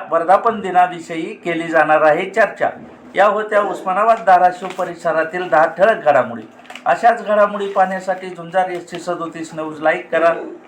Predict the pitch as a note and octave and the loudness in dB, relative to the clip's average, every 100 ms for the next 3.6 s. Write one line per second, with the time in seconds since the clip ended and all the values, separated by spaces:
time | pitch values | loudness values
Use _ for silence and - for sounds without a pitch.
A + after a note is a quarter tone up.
0 | - E3 F#3+ - D#3+ E3+ E3+ A#2+ - G3 | -6 -2 -2 2 6 6 4 -8 -8 -4
1 | G#3 G#3 C#3+ B2+ A#2+ - - - C3+ F#3 | -4 0 2 2 0 -4 -20 -20 0 4
2 | F#3+ E3+ D#3+ D3 D3 D3 D3 D3+ C#3+ C#3+ | 4 2 -2 2 4 4 2 0 -2 -10
3 | E3+ G3+ F#3 - C3 | -4 0 0 2 2